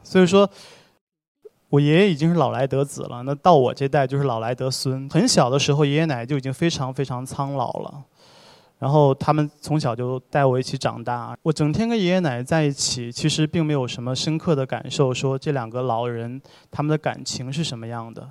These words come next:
因为那个时候可能并不像现在，动不动就山盟海誓的感情。我爷爷奶奶在一起七十多年，没有一天分开过彼此。他们一直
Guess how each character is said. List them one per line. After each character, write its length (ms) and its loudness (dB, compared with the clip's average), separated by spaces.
因 140 0
为 180 -2
那 180 0
个 80 2
时 140 0
候 140 8
可 120 -2
能 160 -4
并 140 2
不 60 -2
像 160 0
现 240 0
在， 360 -2
动 160 -2
不 60 -2
动 180 0
就 340 -4
山 200 -2
盟 160 0
海 200 -6
誓 180 0
的 80 0
感 200 -8
情。 460 -10
我 100 10
爷 120 6
爷 100 6
奶 180 4
奶 160 2
在 180 6
一 60 4
起 580 -4
七 280 -2
十 160 0
多 180 0
年， 340 -12
没 120 2
有 140 6
一 100 2
天 220 -2
分 180 -2
开 160 -2
过 160 2
彼 200 -8
此。 360 -12
他 120 -2
们 120 0
一 140 0
直 320 -4